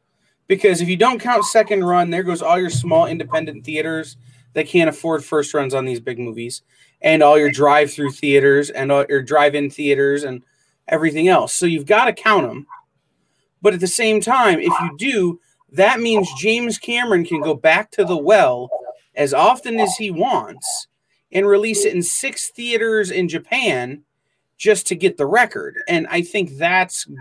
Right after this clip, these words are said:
garbage. Um, so my, my thing is, is if you're gonna let it happen, then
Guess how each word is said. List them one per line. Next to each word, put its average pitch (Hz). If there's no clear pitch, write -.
garbage. -
Um, 143
so 165
my, 175
my 190
thing 214
is, 196
is 160
if 160
you're 170
gonna 240
let 233
it 165
happen, 208
then 170